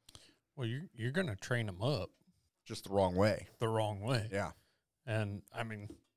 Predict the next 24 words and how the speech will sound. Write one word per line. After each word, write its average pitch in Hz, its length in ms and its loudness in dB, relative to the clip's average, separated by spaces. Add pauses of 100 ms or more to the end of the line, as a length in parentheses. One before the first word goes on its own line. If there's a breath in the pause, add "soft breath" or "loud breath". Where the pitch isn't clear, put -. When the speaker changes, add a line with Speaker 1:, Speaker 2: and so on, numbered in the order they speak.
(200)
Speaker 1:
I've 117 280 -2
lived 139 280 0
that 92 180 -2
life. 98 400 -6
I, 104 160 -4 (720)
I 107 60 -6
had 107 360 -4
a 95 100 -8 (240)
kid 143 240 -2 (100)
early 131 540 2 (340 soft breath)
in 120 80 -6
my 113 180 0
life, 101 420 -4 (140)
and 107 460 -6 (200)
I 107 120 -4
was 110 220 -4
not 120 200 0
a 135 60 0
good 123 180 0
example 98 540 -8
for 104 180 -10
quite 101 260 -4
a 92 60 -4
while. 92 320 -4